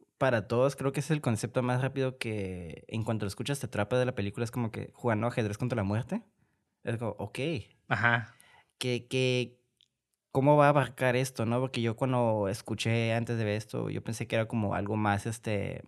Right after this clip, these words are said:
Speaker 1: metafórico, lo cual lo puedes ver, pero no pensé que fuera real, real, de que la muerte estuviera ahí, ¿sabes cómo? <laughs> Entonces me quedé como,
Speaker 2: Simón.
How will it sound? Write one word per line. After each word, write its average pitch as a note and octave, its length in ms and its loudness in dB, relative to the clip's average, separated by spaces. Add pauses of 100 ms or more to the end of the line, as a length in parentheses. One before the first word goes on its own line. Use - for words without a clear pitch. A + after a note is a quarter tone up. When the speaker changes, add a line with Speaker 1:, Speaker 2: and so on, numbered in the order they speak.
(120)
Speaker 1:
metafórico, A2 640 -2
lo B2 180 0
cual B2 420 2
lo A2 220 0 (140)
puedes C#3+ 460 2
ver, F3 360 2
pero A#2+ 200 4
no G#2+ 260 2
pensé B2 300 -2
que A#2+ 80 -8
fuera A#2+ 360 0 (200)
real, A#2 400 4
real, B2 240 2
de A#2 100 -2
que B2+ 80 0
la A2+ 80 4
muerte A2+ 240 0
estuviera B2 360 2
ahí, B2 200 4
¿sabes C#3 240 2
cómo? A3+ 240 0 (300)
<laughs> - 300 -16
Entonces C#3 260 2
me D3 100 4
quedé C3 100 -2
como, C#3+ 200 0
Speaker 2:
Simón. C#3 320 6